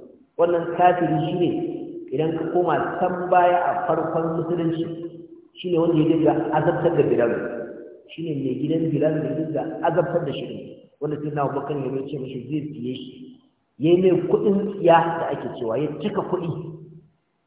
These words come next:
Duk da haka sai na Abubakar ya kawo kuɗin, sai yake cewa, "Kai yanzu wannan bawan za ka siya da wannan kuɗin, baka san darajar kuɗinka ba?" Sai na Abubakar ya ce mishi,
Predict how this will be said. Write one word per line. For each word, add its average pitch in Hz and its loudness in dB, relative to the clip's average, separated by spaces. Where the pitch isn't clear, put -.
Duk 156 -10
da 156 4
haka 147 -4
sai 139 -4
na 151 0
Abubakar 139 -2
ya 135 -2
kawo 139 0
kuɗin, 135 -4
sai 147 -6
yake 147 -6
cewa, 135 -4
"Kai 156 -4
yanzu 151 -2
wannan 175 0
bawan 156 2
za 151 2
ka 156 -4
siya 151 -2
da 143 -2
wannan 147 -2
kuɗin, 143 -4
baka 131 -4
san 156 -6
darajar 156 -2
kuɗinka 147 -4
ba?" 139 -4
Sai 135 -12
na 147 -4
Abubakar 143 -4
ya 135 -8
ce 147 -8
mishi, 135 -8